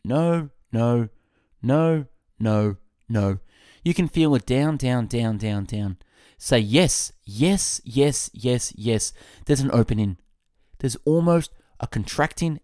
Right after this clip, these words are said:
and expanding. Choose empowered friends. When you meet anyone, treat the event as a holy encounter. True nobility isn't about being better than someone else.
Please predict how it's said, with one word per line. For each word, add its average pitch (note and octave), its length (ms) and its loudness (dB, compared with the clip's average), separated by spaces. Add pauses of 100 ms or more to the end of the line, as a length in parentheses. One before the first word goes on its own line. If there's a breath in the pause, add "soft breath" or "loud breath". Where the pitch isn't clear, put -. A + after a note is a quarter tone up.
and A2 100 -4
expanding. G#2+ 680 -2 (880 soft breath)
Choose A3+ 320 2
empowered C#3+ 400 0
friends. A2 500 -4 (500)
When D#3+ 140 0
you F#3 100 2
meet F#3+ 200 4
anyone, G3 420 4 (220 soft breath)
treat - 240 -2
the G#3 120 0
event A#2 320 2 (160)
as B2 120 -4
a B2+ 60 0
holy B2+ 320 2
encounter. A2 440 0 (1040 soft breath)
True F#3 200 2
nobility F3+ 580 4 (240)
isn't D#3 200 -4
about D#3 280 0
being C#3 200 0
better D#3+ 220 2
than F#3 140 0
someone D#3+ 320 0
else. G#2 320 -2